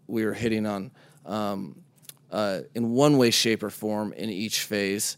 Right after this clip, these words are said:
That doesn't mean each phase was n-, null of a, of a miscue or whatever, but you felt a team, um, execution win, and that's a, that's a cool spot,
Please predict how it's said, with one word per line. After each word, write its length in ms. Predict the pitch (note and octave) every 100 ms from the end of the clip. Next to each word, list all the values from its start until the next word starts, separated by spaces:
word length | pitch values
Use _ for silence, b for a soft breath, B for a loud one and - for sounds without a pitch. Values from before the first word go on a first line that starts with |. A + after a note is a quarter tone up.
| b -
That 120 | G#2
doesn't 240 | A2 G#2+
mean 200 | G#2+ G#2+
each 280 | F#2+ G#2+ -
phase 480 | - G#2 G#2 G#2 -
was 280 | G2+ G2 A2+
n-, 80 | - -
null 520 | G#2 G#2+ G#2 G#2 G#2
of 140 | G2+ G#2+
a, 220 | G2 G#2 b b b -
of 220 | G#2+ G#2
a 260 | F#2+ F2+ -
miscue 580 | - A2+ A2+ - A2 G2+
or 140 | G2 G2
whatever, 360 | F#2+ F#2 G#2
but 200 | G#2+ F2+
you 100 | F#2
felt 340 | - A2 G#2 F#2+
a 40 |
team, 640 | - - A#2 A2 A2 A2 A2 B B B _
um, 480 | G2 G#2 G2+ F#2+ D2+ F#2+
execution 760 | G#2+ - - A2 G2+ G2 F#2+
win, 380 | A2+ G#2+ F#2+ A2+ b b b b
and 480 | G2 G#2+ G2+ G2+ A2+ - b b b b
that's 260 | A2 G#2+ -
a, 200 | G#2+ - -
that's 240 | G2 A2 G#2+
a 60 |
cool 340 | - - A2+ G#2+
spot, 600 | - - A#2 G#2+ G2